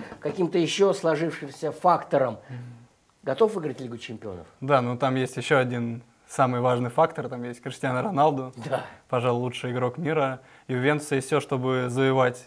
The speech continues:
Speaker 2: кубок в этом году. Мне кажется, это вообще-то главный фаворит, хотя я, как и Сергей, мое, мое сердце принадлежит Аяксу в этой восьмерке однозначно.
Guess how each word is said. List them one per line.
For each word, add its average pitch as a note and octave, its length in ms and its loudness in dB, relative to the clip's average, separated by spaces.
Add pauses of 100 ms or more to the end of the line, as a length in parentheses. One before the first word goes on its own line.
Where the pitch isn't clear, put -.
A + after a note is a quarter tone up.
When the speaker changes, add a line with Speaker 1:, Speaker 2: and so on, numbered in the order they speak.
Speaker 2:
кубок B2+ 320 -8
в B2+ 40 -6
этом A#2+ 200 -8
году. B2+ 300 -2
Мне C#3 100 0
кажется, B2 320 -8
это A#2+ 480 -10
вообще-то - 360 -10
главный C#3 360 2
фаворит, C3 500 -6
хотя B2 240 -8
я, B2 160 -6
как - 200 -14
и - 20 -14
Сергей, C3 540 -8 (420)
мое, A#2+ 440 -4
мое B2+ 180 2
сердце C3 340 -2
принадлежит B2 540 -4
Аяксу A#2 460 -8
в - 20 -12
этой A#2 160 -12
восьмерке B2 480 -12
однозначно. B2 600 -16